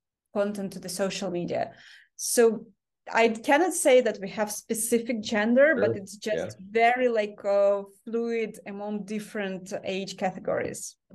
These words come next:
Speaker 2: Yeah, well, that makes perfect sense. I mean, you're in so many different places,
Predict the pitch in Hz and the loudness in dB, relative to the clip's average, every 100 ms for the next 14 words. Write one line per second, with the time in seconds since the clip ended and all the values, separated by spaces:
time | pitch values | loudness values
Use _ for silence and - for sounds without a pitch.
0 | - _ 87 87 87 95 104 98 87 - | -20 _ 0 2 2 2 2 2 -2 -2
1 | 80 73 - 80 71 - 76 76 76 78 | -6 -6 -6 -4 -4 -10 -8 -8 -4 -2
2 | 80 78 73 - 82 78 76 69 65 80 | 0 -2 -4 -6 -4 -2 -4 -4 -6 -6
3 | - 73 69 - - 73 69 65 62 58 | -4 -6 -6 -8 -4 -4 -4 -6 -8 -10